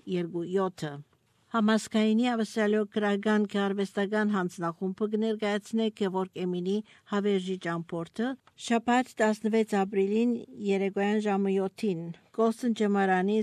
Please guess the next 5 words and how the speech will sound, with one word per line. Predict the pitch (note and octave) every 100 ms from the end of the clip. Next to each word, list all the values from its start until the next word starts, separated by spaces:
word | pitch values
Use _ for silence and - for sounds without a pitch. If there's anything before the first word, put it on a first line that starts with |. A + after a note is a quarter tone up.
| -
սրահի | G3+ E3+ F3+ F3+ F3
մեջ, | D#3+ - - _ _ _ _ -
Chiltern | A3 G#3+ G3+ F3+ F3
Road, | F3 F3+ F#3 - -
Ingleside։ | G3+ F#3+ E3 - E3+ D#3+ D#3